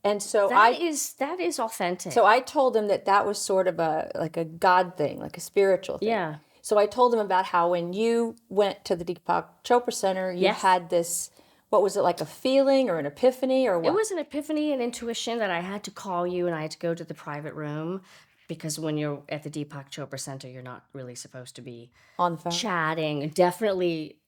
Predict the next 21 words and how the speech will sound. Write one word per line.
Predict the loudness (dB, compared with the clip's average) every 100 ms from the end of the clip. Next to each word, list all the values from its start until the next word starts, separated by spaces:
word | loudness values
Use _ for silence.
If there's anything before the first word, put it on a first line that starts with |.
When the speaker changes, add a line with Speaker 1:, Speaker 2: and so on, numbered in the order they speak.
| _
Speaker 2:
no | -4 2 2
phones, | 0 -4 -4 -4 -4 -6 -4
no | -2 0 -2 -4
screens, | -8 -8 -6 -6 -6 -6 -8
nothing. | -8 -10 -14 -14 -14 -16 -20 -20 _ -4
And, | 0 0
um, | 0 -2 -4 -6 -4 0
they | 0
had | 0
a | -2
little | 0 -2
private | -2 -2 0 -2
room | -2 -2
that | -2
you | -2
could | -4 -2
go | 0 0 -2
to | -4
make | -4 -4
a | -8
call. | -12 -10 -10 -12 -16